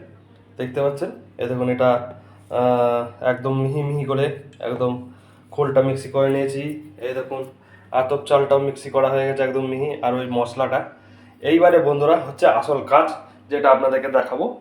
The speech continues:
এইটাই হচ্ছে আসল। এইটাই ঠিক মতন দেখবেন, ঠিক মতন করবেন, তাহলেই টোপটা একদম সাকসেসফুল হবে।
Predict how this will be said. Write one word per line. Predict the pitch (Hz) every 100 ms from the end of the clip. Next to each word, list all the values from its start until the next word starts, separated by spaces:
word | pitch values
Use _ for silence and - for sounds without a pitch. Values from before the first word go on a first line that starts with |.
| -
এইটাই | 127 170 165
হচ্ছে | 156 160
আসল। | 131 180 185 -
এইটাই | 143 180 175
ঠিক | 170 156
মতন | 151 151 147
দেখবেন, | 143 147 139 190 233 - - - -
ঠিক | 160
মতন | 151 151 143
করবেন, | 147 147 170 240 - - _ 147
তাহলেই | 143 170 185 170
টোপটা | 160 - - - - -
একদম | 135 131 156
সাকসেসফুল | 156 135 - 139 - 131
হবে। | 117 104